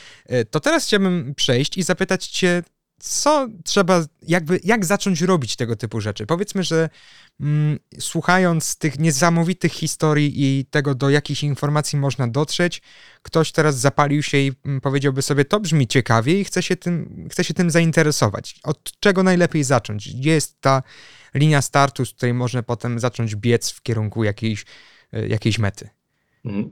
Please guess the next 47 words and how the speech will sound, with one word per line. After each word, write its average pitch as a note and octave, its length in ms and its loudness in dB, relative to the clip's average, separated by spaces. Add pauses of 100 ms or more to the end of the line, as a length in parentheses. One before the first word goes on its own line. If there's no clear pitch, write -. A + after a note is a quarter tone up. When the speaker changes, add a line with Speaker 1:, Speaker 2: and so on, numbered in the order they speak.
Speaker 2:
To G3 180 2
linią G3 280 6
startu F3 340 2
jest E3 220 0
to, E3 180 4
że D#3+ 120 2
kto, D#3 260 -6
komu D3+ 240 -4
się C3+ 140 -4
w C#3 60 -2
ogóle B2+ 280 0
chce A#2 260 0
tego G2 240 -4
szukać, - 340 -12
tak? C#3+ 220 -2
Jeżeli B2+ 280 -2
chce D#3+ 200 -2
tego C3 220 -2
szukać, D3+ 400 -4
no C3 80 -2
to B2+ 120 -2
znaczy, B2+ 280 0
że A#2 120 4
już C3 260 0
jakiś - 640 -6 (140)
początek A#2 480 2
ma. A#2 240 2 (540)
Nie C3+ 280 0
chciałbym D3+ 340 0
powiedzieć, D3 380 2
że C3+ 120 0
musi C3 480 -2
zacząć A#2+ 600 -4 (160)
szukać C3 360 0
osintowo, B2 840 2
źródeł A#2 360 0
osintowych, A#2+ 580 0
bo A#2 100 -10
to A2 120 -6
takie - 260 -8
trochę, A2 300 -2
aby A2 160 0
zrozumieć A#2 400 0
rekurencję, A2 480 0
należy G#2 280 -2
zrozumieć G#2 440 -4
rekurencję. G#2+ 500 -2